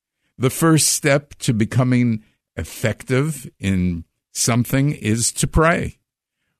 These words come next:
We pray for the burden to share. We pray for our minds to be filled with the correct information to share. We pray for our words and our think-, that our thinking will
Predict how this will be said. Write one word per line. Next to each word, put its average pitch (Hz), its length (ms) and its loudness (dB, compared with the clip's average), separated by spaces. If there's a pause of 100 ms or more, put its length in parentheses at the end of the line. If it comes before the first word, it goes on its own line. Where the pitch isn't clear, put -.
(120)
We 104 140 0
pray 107 380 0
for - 160 -2
the 101 120 0
burden 127 540 2
to 139 160 -2
share. 135 380 2
We 113 180 0
pray 101 340 0
for 85 540 -2 (360)
our 87 180 0
minds 120 580 2
to 127 100 2
be 120 160 2
filled 131 400 0
with 127 200 0
the - 80 -2
correct 113 460 0
information 120 840 2
to 139 180 -2
share. 127 420 2
We 107 220 0
pray 107 540 -2 (260)
for 98 240 0
our 98 280 2
words 120 480 2
and 117 160 2
our 95 120 2
think-, - 500 -2
that 101 280 -2
our 92 140 2
thinking 131 480 0
will 117 280 0